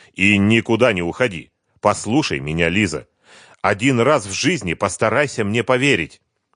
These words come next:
Если ты сейчас куда-нибудь уйдёшь, ты больше никогда меня не увидишь! Я серьёзно тебе говорю, что через полчаса привезу тебе пятнадцать тысяч долларов! Всё». Он отключился.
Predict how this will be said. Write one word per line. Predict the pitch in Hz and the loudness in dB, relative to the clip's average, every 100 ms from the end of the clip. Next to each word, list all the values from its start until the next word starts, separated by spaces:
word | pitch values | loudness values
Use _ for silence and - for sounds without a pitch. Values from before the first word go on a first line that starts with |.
| _ - | _ -12
Если | 78 127 120 120 | -2 0 0 -2
ты | 131 | -2
сейчас | 135 143 - 113 - | -4 -4 -2 -2 -4
куда-нибудь | 120 110 127 90 92 120 - | -4 0 0 0 -4 -6 -4
уйдёшь, | 131 101 76 120 208 - - - - - | -4 -4 0 4 4 2 -10 -20 -20 -6
ты | - 117 | -2 0
больше | 78 143 - 123 | 2 2 2 2
никогда | 110 123 170 175 123 175 147 | 4 4 4 2 2 2 2
меня | 101 95 | 0 0
не | 90 95 | 0 -2
увидишь! | 101 85 90 78 - _ - | -2 -2 -4 -6 -10 _ -16
Я | 80 104 | -2 0
серьёзно | 110 - 120 117 151 143 101 | 0 0 0 2 4 4 2
тебе | 90 92 90 | -2 -2 0
говорю, | 92 85 | 0 0
что | 80 110 | -2 -4
через | 95 135 110 - | 0 0 0 -2
полчаса | - 110 - 104 - 185 151 - - - | -2 -2 -2 -4 2 2 2 -6 -20 -6
привезу | - 123 123 107 202 | 0 2 4 4 4
тебе | 107 90 | 2 -2
пятнадцать | - 135 - 110 165 175 - - - _ | 0 -2 0 0 2 0 -6 -14 -20 _
тысяч | 151 180 - 98 - _ | -2 0 -2 -6 -8 _
долларов! | 82 90 156 120 85 67 _ | -4 4 4 4 0 -4 _
Всё». | - - 160 120 - _ _ _ _ _ _ | -8 4 4 4 0 _ _ _ _ _ _
Он | 90 92 | -6 -6
отключился. | 90 - 87 - 87 71 - | -6 -8 -8 -8 -8 -10 -14